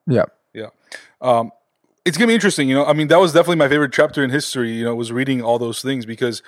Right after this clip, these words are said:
Speaker 2: it, it, it's just, it goes to the genius of the founding fathers. I mean, like, think about it. These p-, group of people literally came together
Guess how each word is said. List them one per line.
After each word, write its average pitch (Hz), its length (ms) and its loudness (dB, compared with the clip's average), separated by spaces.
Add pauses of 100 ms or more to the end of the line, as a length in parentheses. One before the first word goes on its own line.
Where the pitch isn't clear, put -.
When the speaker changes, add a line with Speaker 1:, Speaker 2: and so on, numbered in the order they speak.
(500)
Speaker 2:
it, - 140 -14 (140)
it, 156 140 -4
it's 180 280 0
just, 185 220 0
it 165 100 0
goes 175 220 4
to 226 60 -2
the 190 100 6
genius 139 500 -2
of 139 80 -2
the 120 80 -4
founding 120 360 -4
fathers. 110 500 -2
I 127 60 -4
mean, 135 120 -2
like, 127 240 2 (640)
think 233 160 0
about 190 220 4
it. 160 60 -8
These 185 200 -2
p-, - 220 -8
group 175 220 2
of 208 120 4
people 170 420 2
literally 170 340 6
came 151 200 -2
together 151 540 0